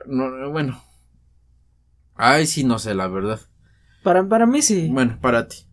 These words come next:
Speaker 1: Bueno, eso ya también depende de gustos también. Pero, pues, alguien, si hay algún, alguien que le guste Camilo séptimo,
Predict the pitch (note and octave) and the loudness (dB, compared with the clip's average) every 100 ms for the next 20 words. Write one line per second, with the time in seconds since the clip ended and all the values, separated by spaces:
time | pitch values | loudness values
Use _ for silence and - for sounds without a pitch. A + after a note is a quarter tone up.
0 | - - C3+ B2 - D#3 D#3+ A#2+ G#2+ G2+ | -12 -4 -4 -4 -6 -2 -2 -2 -2 -2
1 | E2 G2 F#2+ F#2+ A2+ C#3 - - G2 G#2 | -2 -4 -4 -2 -2 -4 -8 -8 -6 -6
2 | - - - - - B2+ A#2 A2 D#3 D3+ | -10 -16 -20 -20 -2 2 2 2 0 0
3 | B2+ C#3 C3+ B2 C3 B2+ - _ _ _ | 0 2 4 2 0 -2 -8 _ _ _
4 | _ _ _ _ _ _ - G#2+ A2 F#2+ | _ _ _ _ _ _ -8 -6 -6 -6
5 | F#2+ G2 - F2 G2+ G#2 G2+ - - G#2+ | -6 -6 -6 -6 -4 -4 -6 -8 -6 -6
6 | G2 - G#2+ G#2+ A2 | -4 -4 -4 -4 -6